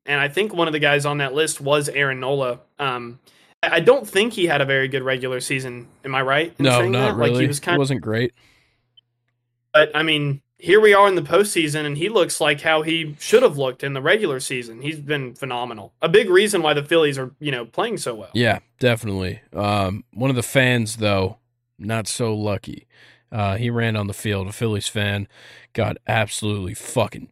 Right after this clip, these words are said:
Speaker 2: demolished by a security guard in center field. Oh, my God. Looked like that guy should be starting for the Eagles next week.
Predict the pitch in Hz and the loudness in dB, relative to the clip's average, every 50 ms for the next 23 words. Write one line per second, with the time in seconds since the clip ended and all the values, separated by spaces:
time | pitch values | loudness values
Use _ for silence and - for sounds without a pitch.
0 | _ - 104 90 82 85 90 95 107 110 104 95 82 - - - - - 113 104 | _ -10 -8 -8 -10 -10 -8 -4 -2 0 0 0 -2 -4 -6 -8 -6 -4 -2 -2
1 | 101 95 - - 110 - - 120 107 98 92 95 92 92 92 98 101 - 110 92 | -2 -2 -4 -6 -6 -2 -2 0 0 0 -2 -4 -4 -4 -6 -6 -6 -6 -6 -6
2 | 95 - - 98 80 80 - - - _ - 101 120 123 123 110 104 101 92 95 | -6 -10 -12 -14 -14 -16 -18 -20 -20 _ -10 -6 -4 -4 -4 -4 -6 -8 -12 -14
3 | 95 98 98 101 110 110 107 104 95 92 - - _ _ _ - - - - - | -16 -16 -10 -6 -2 0 2 2 0 -2 -4 -10 _ _ _ -20 -20 -20 -20 -20
4 | - _ _ - 113 113 - - 117 101 - 113 107 101 - 110 104 101 - 107 | -20 _ _ -8 -6 -4 -2 -2 -2 0 0 0 0 2 2 0 0 0 -2 -4
5 | 98 - - - 123 110 101 101 - 117 101 104 113 117 104 90 - - - 95 | -6 -4 -2 0 2 0 0 -2 -6 -6 -4 -2 -2 -2 -2 -4 -8 -10 -12 -12
6 | - - - - - - - - - | -12 -14 -14 -16 -18 -20 -20 -20 -20